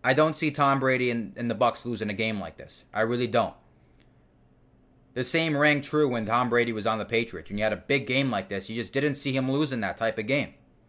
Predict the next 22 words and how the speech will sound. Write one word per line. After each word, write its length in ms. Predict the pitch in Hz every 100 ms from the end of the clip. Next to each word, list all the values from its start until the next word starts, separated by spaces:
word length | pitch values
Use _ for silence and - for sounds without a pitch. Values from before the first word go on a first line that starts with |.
| _ _ _ _ _
This 240 | 95 127 135
is 100 | 143
a 60 |
big 260 | 139 147 135
game. 360 | 139 135 76 - _ _ _ _ _ _ -
This 160 | 120
is 80 | 110
a 60 | 123
massive 680 | 117 113 123 131 - 131
game. 240 | 113 95 85
This 160 | 95
tells 260 | - 131 123
us 140 | 113 -
a 80 |
lot 560 | 117 107 104 113 - - _ _ _ -
about 220 | 101 101
what 120 | 101 -
either 320 | 120 123 120
team 260 | - 113 104
is 100 | 95
made 200 | 87
of. 120 | -